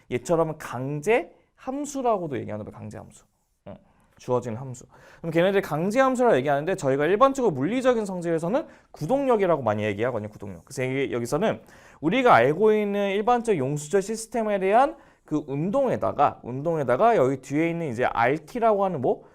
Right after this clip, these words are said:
구동력이 들어가서 우리가 만들어지는 시스템을 우리가 뭐라 한다고? 강제 운동이라는 것도 우리가 확인할 수가 있다는 것입니다.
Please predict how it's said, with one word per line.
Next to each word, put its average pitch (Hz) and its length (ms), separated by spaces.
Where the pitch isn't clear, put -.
구동력이 196 640
들어가서 117 420
우리가 104 240
만들어지는 170 680
시스템을 175 460
우리가 117 160
뭐라 107 240
한다고? 110 460
강제 120 680
운동이라는 135 680
것도 98 200
우리가 98 180
확인할 139 260
수가 160 320
있다는 147 560
것입니다. - 460